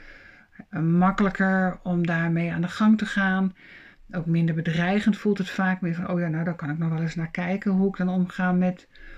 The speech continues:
die zogenaamde vrienden of met die buur of op mijn werk of als iemand autoritair doet of, eh,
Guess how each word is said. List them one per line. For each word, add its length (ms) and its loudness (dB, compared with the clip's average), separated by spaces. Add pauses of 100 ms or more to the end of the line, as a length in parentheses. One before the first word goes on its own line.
(260)
die 840 4 (300)
zogenaamde 680 0
vrienden 420 2
of 220 0
met 180 0
die 120 2
buur 540 4 (360)
of 200 -2
op 120 2
mijn 180 4
werk 600 2
of 80 -4
als 180 -4
iemand 260 0
autoritair 720 -2
doet 300 -2
of, 260 -8 (400)
eh, 140 -6